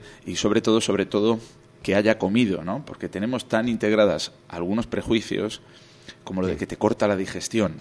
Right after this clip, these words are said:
Speaker 1: ¿verdad?
Speaker 2: Sí, claro, que esa
Speaker 1: Y
Speaker 2: palabra que se usaban antes, ¿no?
Speaker 1: Correcto, ¿no? Que te coge la corriente.
Speaker 2: Eso
Speaker 1: Cuidado que
Speaker 2: es,
Speaker 1: hay,
Speaker 2: sí,
Speaker 1: ¿no?
Speaker 2: sí, sí.
Speaker 1: Bueno, pues lo del corte de digestión, por ejemplo, ¿verdad? Que, que digo yo, que ese recién nacido, ¿eh? de, de cinco días,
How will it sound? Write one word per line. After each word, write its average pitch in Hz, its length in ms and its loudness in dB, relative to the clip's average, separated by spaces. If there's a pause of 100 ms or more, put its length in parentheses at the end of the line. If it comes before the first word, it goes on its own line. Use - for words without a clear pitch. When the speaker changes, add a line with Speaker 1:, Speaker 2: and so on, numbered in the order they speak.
(120)
Speaker 1:
¿verdad? 95 260 0
Speaker 2:
Sí, - 140 -6
claro, 85 160 2
que 92 80 0
esa 87 120 0
Speaker 1:
Y - 20 -4
Speaker 2:
palabra 104 260 4
que 90 60 0
se 92 60 0
usaban 95 300 4
antes, 92 340 0
¿no? 98 60 -4
Speaker 1:
Correcto, 104 680 4 (100)
¿no? 131 160 -4
Que - 80 -8
te - 100 -4
coge - 300 2
la 117 80 2
corriente. 113 600 2
Speaker 2:
Eso - 80 -10
Speaker 1:
Cuidado 113 280 6
que 101 100 8
Speaker 2:
es, 107 60 6
Speaker 1:
hay, 107 60 4
Speaker 2:
sí, 104 80 2
Speaker 1:
¿no? 101 120 2
Speaker 2:
sí, 95 140 4
sí. 104 220 -2 (240)
Speaker 1:
Bueno, 120 140 4
pues 98 120 0
lo 101 80 0
del 101 100 2
corte 131 280 2
de 131 60 6
digestión, 120 500 0
por 104 120 -4
ejemplo, 110 320 -4
¿verdad? 110 240 2
Que, - 180 -4
que - 200 -8
digo 107 220 4
yo, 107 180 4 (480)
que 117 120 0
ese 92 180 0
recién 107 340 2
nacido, 104 580 2 (280)
¿eh? 104 240 -4
de, 92 180 -2
de 92 180 -2
cinco 107 360 4
días, 107 420 4